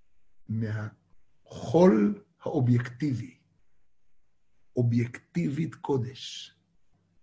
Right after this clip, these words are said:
ולקיים בזה, "ויכל אלוקים ביום השביעי, חמיד השם, ורצה בנו", החדיר בנו את הכוח הלא יאמן הזה,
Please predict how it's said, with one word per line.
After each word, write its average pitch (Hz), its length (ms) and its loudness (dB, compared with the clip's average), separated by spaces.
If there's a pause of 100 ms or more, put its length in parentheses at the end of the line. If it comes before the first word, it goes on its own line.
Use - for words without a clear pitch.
(260)
ולקיים 113 680 -2
בזה, 131 500 2 (440)
"ויכל 117 640 0
אלוקים 175 480 4
ביום 175 340 2
השביעי, 170 680 0 (840)
חמיד 120 720 4
השם, 202 560 6 (840)
ורצה 101 840 0 (320)
בנו", - 420 0 (840)
החדיר 127 600 0
בנו 131 640 2 (640)
את 123 140 -4
הכוח 180 760 6 (300)
הלא 135 460 4
יאמן 175 520 8
הזה, 120 240 -4